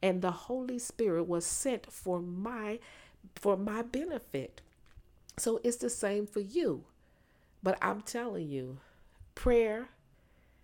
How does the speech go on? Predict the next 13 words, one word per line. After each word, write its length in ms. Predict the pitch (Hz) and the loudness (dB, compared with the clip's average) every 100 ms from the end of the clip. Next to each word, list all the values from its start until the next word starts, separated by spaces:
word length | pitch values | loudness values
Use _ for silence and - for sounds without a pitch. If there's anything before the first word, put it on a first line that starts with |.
| _ - _ _ _ _ _ - _ _ _ _ _ _ _ _ - | _ -20 _ _ _ _ _ -20 _ _ _ _ _ _ _ _ 0
is 180 | 185 - | 0 0
power. 640 | - 196 190 196 214 254 - - - - - - - - _ - | -2 -2 0 -2 -4 -8 -16 -20 -20 -20 -20 -20 -20 -20 _ 0
The 100 | 170 | 4
word 220 | 185 180 | 6 4
of 160 | 165 | 2
God 540 | 170 185 214 233 226 - _ _ _ _ _ _ _ - | 0 -2 -2 -6 -10 -18 _ _ _ _ _ _ _ 0
is 200 | 170 - | 0 -2
power, 640 | - 226 202 208 233 254 - - - _ _ - _ _ - - | -8 -4 -4 -4 -6 -10 -14 -20 -20 _ _ -20 _ _ -10 4
and 200 | 190 190 | 4 6
your 160 | 170 156 - - | 8 8 8 6
faith 340 | 247 208 139 - - - - - - | 4 2 0 -6 -20 -16 -16 -8 0
is 220 | 165 - | 0 0
power. 680 | - - 202 170 135 92 | -6 -8 -6 -4 -4 -6